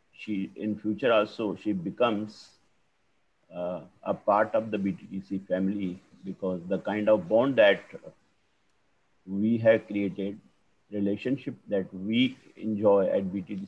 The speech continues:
C, she shall be also a part of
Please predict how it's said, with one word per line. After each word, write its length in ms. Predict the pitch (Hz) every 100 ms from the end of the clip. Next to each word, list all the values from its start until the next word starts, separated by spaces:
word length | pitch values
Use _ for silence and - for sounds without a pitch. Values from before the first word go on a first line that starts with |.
| -
C, 260 | 101 92 - _ _ _ _ _ _ _ _ _ _ _ _
she 160 | -
shall 320 | 107 - 131 131
be 260 | 127 139
also 440 | - 104 95 - 107
a 60 |
part 360 | 95 95 92 -
of 200 | 92